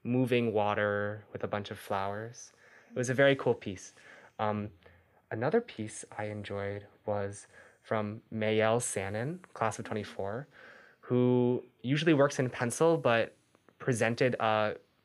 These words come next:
final project from Photography One at Amherst. So that project was called Mayel in Bloom,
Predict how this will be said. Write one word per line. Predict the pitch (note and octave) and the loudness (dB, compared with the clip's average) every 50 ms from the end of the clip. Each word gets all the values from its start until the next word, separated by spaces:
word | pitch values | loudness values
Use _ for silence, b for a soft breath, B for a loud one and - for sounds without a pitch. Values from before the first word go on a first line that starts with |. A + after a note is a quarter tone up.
| _ | _
final | _ - - A#2 A2+ A2+ A#2+ | _ -6 -2 0 2 2 0
project | A#2 - - G2+ G2+ F#2+ A#2 A#2+ - | 0 -2 -2 -2 0 0 0 -2 -2
from | - A2+ G#2 G2 F#2+ - _ | -2 -4 -4 -6 -6 -12 _
Photography | - - A#2 - G#2 G#2 G#2 G#2+ G2 - A#2+ A2 | -8 -4 -4 -2 -2 -2 -4 -4 -4 -4 -4 -4
One | G#2+ G2+ F#2 F#2+ A2 D3+ F#3 - - - | -4 -4 -6 -6 -6 -8 -10 -12 -10 -10
at | A#2+ B2 | -8 -6
Amherst. | A#2+ C3 D#3+ G3 G#3 - - - B B B B B B B B B B B | -4 -4 -4 -6 -6 -8 -14 -18 B B B B B B B B B B B
So | B - C3 A#2+ | B 2 2 4
that | B2 C3 C3 - | 4 2 0 0
project | - B2+ A#2 A2+ A#2+ A2+ - | -2 -2 0 0 0 -2 -2
was | A#2+ A2+ | -4 -4
called | - - A2+ G#2 | 0 0 0 0
Mayel | G#2 G#2+ G#2 G#2+ G#2 G2+ G#2 G#2 G#2 A2+ | 2 0 2 2 2 2 2 2 2 0
in | F2+ G#2+ G#2 G2 | -2 -4 -6 -6
Bloom, | F#2+ G2+ G2 F#2+ F#2+ G2 G#2 B2 C3 | -6 -6 -4 -4 -4 -6 -6 -8 -10